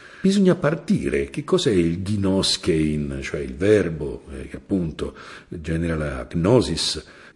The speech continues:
Secondo la realtà greca è interessante capirlo per capire esattamente la peculiarità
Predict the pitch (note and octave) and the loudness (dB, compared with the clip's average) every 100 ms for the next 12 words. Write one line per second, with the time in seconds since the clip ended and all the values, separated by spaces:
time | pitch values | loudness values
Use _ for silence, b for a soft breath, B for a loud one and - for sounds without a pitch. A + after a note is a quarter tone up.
0 | E3 C3+ - D#3+ F3 D#3+ C#3+ B2+ A#2 A2 | -10 -2 2 6 6 8 6 6 4 0
1 | G#2+ - - _ C4 D3+ C3+ A#2+ C3 B2+ | -4 -8 -20 _ -14 -12 -8 4 6 6
2 | A#2+ C#3+ C3+ G2+ F#2 E2+ D2+ - F3 F3+ | 4 4 4 2 2 2 0 0 2 4
3 | F#3+ F#3 F#3 F#3+ D#3+ B2 A#2+ F#2+ F2+ E2+ | 4 4 2 0 4 6 6 6 4 4
4 | G#2 C3 C3+ - C#3 D3+ C3 A2+ A#2 B2+ | 4 4 2 2 6 8 8 6 4 2
5 | C#3 G#2 E2 - A#2 - A2+ A2 A2 A2+ | 2 2 0 4 4 6 8 10 8 6
6 | D#3 A#2 | 4 2